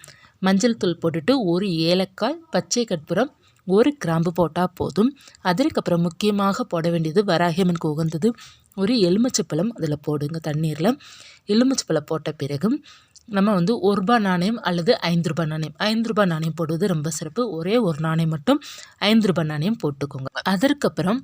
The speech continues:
முக்கியமாக போட வேண்டிய பொருள் என்ன அப்படின்னா வேப்பிலை. ஒரு வேப்பிலையாவது நம்ம உள்ள வைக்கணும். அல்லது ஒரு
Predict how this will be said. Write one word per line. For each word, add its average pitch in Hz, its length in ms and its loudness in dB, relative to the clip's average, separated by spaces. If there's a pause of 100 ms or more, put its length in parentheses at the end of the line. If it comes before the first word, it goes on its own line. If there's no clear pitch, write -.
(120)
முக்கியமாக 202 640 0
போட 165 280 -2
வேண்டிய 156 320 2
பொருள் 147 360 -2
என்ன 156 240 -4
அப்படின்னா 151 360 -4 (140)
வேப்பிலை. 165 520 -2 (540)
ஒரு 220 240 0
வேப்பிலையாவது 185 600 0
நம்ம 165 180 -2
உள்ள 147 200 -2
வைக்கணும். 151 580 -2 (220)
அல்லது 180 320 2
ஒரு 190 220 2